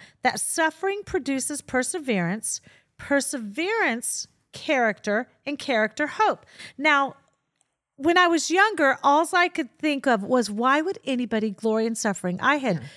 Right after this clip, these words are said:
Speaker 1: by twelve years old, I had experienced enough. I
Speaker 2: Yeah.
Speaker 1: had lost a twenty-one-year-old brother to sickness.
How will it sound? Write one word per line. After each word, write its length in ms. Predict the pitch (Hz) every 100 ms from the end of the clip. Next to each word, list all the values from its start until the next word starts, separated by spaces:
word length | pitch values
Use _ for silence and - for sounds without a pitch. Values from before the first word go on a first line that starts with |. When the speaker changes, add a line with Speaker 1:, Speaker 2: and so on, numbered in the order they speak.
| - _
Speaker 1:
by 180 | 262 233
twelve 420 | - - 320 302
years 260 | 311 294 302
old, 300 | 285 277 269 -
I 200 | 285 262
had 240 | 208 170
experienced 720 | 160 - - 262 262 240 -
enough. 440 | 240 233 220 220 240
I 140 | 240
Speaker 2:
Yeah. 60 | 208
Speaker 1:
had 120 | 185
lost 420 | 208 233 247 -
a 60 | 220
twenty-one-year-old 880 | - - 285 285 277 269 254 233 208
brother 500 | 262 262 254 254 254 - - - _
to 120 | - 254
sickness. 440 | - 302 285 254